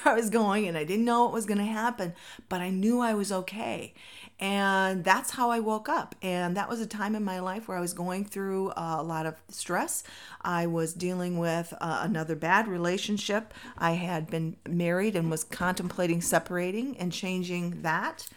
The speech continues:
Um, so I had a lot of things going on that had contributed to that stressful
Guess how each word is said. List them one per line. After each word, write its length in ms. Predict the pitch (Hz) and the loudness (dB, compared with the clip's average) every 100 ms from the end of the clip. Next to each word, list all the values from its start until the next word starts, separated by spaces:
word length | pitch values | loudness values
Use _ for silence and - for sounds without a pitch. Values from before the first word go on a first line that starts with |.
| - - - - | -18 -18 -14 -2
Um, 500 | 165 165 170 165 170 - - | 0 2 0 -2 -4 -8 -4
so 140 | 233 | 2
I 80 | 233 | 2
had 240 | 254 254 | 4 2
a 80 | 220 | 0
lot 360 | 208 208 240 311 | 2 4 4 2
of 120 | 302 | 0
things 300 | 220 226 202 | 2 2 2
going 340 | 202 190 190 | 0 0 0
on 420 | 185 196 185 170 | 0 0 -2 0
that 340 | 165 170 165 - - - | 0 0 0 -6 -20 -12
had 320 | - 180 165 | -2 -2 -2
contributed 640 | - 185 - 214 214 185 180 | -6 -6 -2 0 2 0 -2
to 100 | 196 | -2
that 240 | 175 160 | -2 -2
stressful 720 | - 190 180 - - 165 160 | -4 -2 -2 -2 -2 -2 -4